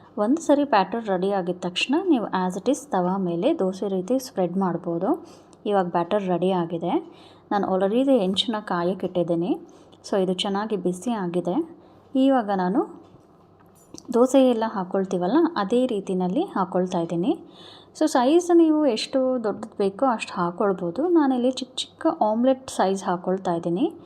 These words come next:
And even thickness ಕೂಡ ಆಮ್ಲೆಟ್ ಥಿಕ್‌ನೆಸ್‌ನಲ್ಲಿ ಇಡ್ತಾ ಇದ್ದೀನಿ. So, ನಾವು ಈರುಳ್ಳಿ ಮತ್ತು ಟೊಮ್ಯಾಟೊ ಎಲ್ಲ ಹಾಕಿರೋದ್ರಿಂದ ಸ್ವಲ್ಪ ಇದು ದಪ್ಪ ಇಟ್ರೇನೆ ಚೆನ್ನಾಗಿರುತ್ತೆ, ತುಂಬ ತೆಳು ಮಾಡೋಕ್ಕೆ ಹೋಗಬಾರ್ದು. So, ಇವಾಗ ಎಣ್ಣೆ ಹಾಕಿ ಎರಡೂ ಕಡೆ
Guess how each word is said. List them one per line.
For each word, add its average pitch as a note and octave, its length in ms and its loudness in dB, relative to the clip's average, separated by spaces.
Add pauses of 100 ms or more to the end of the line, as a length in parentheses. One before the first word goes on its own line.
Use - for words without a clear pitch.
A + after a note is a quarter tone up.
(340)
And A3+ 120 2
even A#3+ 320 2
thickness C4 460 0
ಕೂಡ G#3+ 200 -2 (600)
ಆಮ್ಲೆಟ್ A#3 420 2
ಥಿಕ್‌ನೆಸ್‌ನಲ್ಲಿ G#3 580 -4
ಇಡ್ತಾ F#3+ 260 -4
ಇದ್ದೀನಿ. F#3 400 -2 (440)
So, A3+ 80 -4
ನಾವು G#3 300 -4
ಈರುಳ್ಳಿ A3+ 420 -4
ಮತ್ತು G3+ 300 -6
ಟೊಮ್ಯಾಟೊ G3 420 -4
ಎಲ್ಲ F#3 180 -4
ಹಾಕಿರೋದ್ರಿಂದ F#3 800 -4 (540)
ಸ್ವಲ್ಪ E4+ 300 0 (220)
ಇದು C4+ 220 0
ದಪ್ಪ G3 260 -2 (120)
ಇಟ್ರೇನೆ A#3+ 420 -4
ಚೆನ್ನಾಗಿರುತ್ತೆ, F#3 760 -4
ತುಂಬ A#3+ 360 -2
ತೆಳು G#3 260 -2
ಮಾಡೋಕ್ಕೆ G3+ 400 -4
ಹೋಗಬಾರ್ದು. F3+ 800 -4 (440)
So, G3+ 140 -2
ಇವಾಗ G3 260 -2 (220)
ಎಣ್ಣೆ G#3+ 260 -2
ಹಾಕಿ B3+ 440 -2 (840)
ಎರಡೂ A#3 280 2
ಕಡೆ A#3 440 0